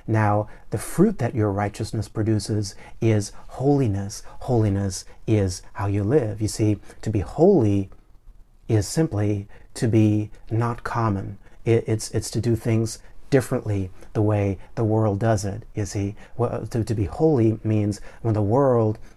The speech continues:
is, is sick, uh, you're healed. Uh, when, when the world is, is, is broke, uh, you, you prosper. See, that's what it means to be holy. Holy is to be set apart for God's purposes in your life. But the, the fruit of holiness, which is right living,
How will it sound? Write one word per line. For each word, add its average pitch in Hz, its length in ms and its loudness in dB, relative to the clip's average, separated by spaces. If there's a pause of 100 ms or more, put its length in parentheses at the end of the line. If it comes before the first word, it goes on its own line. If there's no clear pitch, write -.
(120)
is, 113 220 0
is 98 180 -4
sick, 104 500 -4 (260)
uh, 113 140 0
you're 113 160 2
healed. 101 460 -2 (520)
Uh, 107 80 2
when, 117 140 2
when 113 120 4
the 104 80 2
world 117 360 4
is, 95 160 -2
is, 104 180 -6
is 98 160 -6
broke, 107 640 0 (260)
uh, 107 220 0
you, 120 140 0
you 110 200 2
prosper. 113 540 -4
See, 120 140 -6
that's 110 220 0
what 107 100 -2
it 107 60 -4
means 104 200 -2
to 113 60 -4
be 104 80 -4
holy. 101 480 0 (280)
Holy 110 460 2 (160)
is - 140 -2
to 120 80 -4
be 110 100 0
set 117 280 -2
apart 104 500 -4 (160)
for 120 160 -2
God's 101 260 -2
purposes 110 500 -2
in 104 120 0
your 101 140 0
life. 120 400 -2
But 110 180 -2 (300)
the, 160 100 0
the 143 100 -2
fruit 180 300 4
of 160 100 0
holiness, 117 720 0 (300)
which 107 160 0
is 104 120 2
right 104 240 0
living, 113 520 0